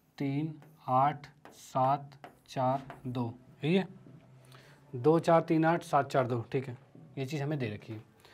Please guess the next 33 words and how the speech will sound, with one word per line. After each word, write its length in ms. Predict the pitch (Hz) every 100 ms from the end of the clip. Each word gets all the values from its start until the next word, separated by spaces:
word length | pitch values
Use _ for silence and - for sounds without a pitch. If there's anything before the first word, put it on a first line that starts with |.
| - -
अब 100 | 151
इसका 200 | 151 185
निकालना 360 | 175 160 156
है 60 | 160
हमें 180 | 165 156
माध्य। 380 | 117 104 107 107 - _ _
चलो 140 | - 127
भाई, 100 | 143
माध्य 280 | 139 131 147
निकाल 240 | 147 139
लेते 180 | 143 143
हैं 60 |
इसका। 220 | 139 - 131 - - _
तो 80 | 165
माध्य 280 | 165 196 208
कैसे 220 | 208 208
निकलेगा, 340 | 202 202 208
तो 120 | 214 165
माध्य 320 | 143 165 190
की 160 | 196 175
बात 240 | 160 160
करें 260 | 175 175 202 - - _
तो 60 | 160
यहाँ 260 | 156 170
पर 120 | 175
सबसे 300 | 190 165 - 208
पहले 240 | 190 185
तो 120 | 185
हमें 220 | 180 208
एक्सआई 320 | 151 127 180 175
निकालना 380 | 156 156 160
ही 120 | 180 202
पड़ेगा, 320 | 185 175